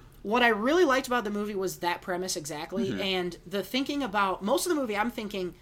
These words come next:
Speaker 1: "Would I do this, given the opportunity?"
Speaker 2: Mm-hmm.
Speaker 1: Eventually I came to yes.
Speaker 2: Okay.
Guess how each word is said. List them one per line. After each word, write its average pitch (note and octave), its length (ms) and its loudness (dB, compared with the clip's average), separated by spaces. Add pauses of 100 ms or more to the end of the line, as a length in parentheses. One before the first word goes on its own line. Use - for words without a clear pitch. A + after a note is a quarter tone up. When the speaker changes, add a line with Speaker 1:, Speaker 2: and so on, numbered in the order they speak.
(140)
Speaker 1:
"Would G3 220 0
I B3+ 180 0
do G3 240 -6
this, - 360 -10 (520)
given G3 240 -2
the F#3 120 -2
opportunity?" E3+ 480 -4
Speaker 2:
Mm-hmm. F#2+ 180 -6 (640)
Speaker 1:
Eventually F4+ 460 0
I B3 160 2
came B3 240 -2
to F#3 60 -2
yes. - 440 -6 (240)
Speaker 2:
Okay. F#2 220 -6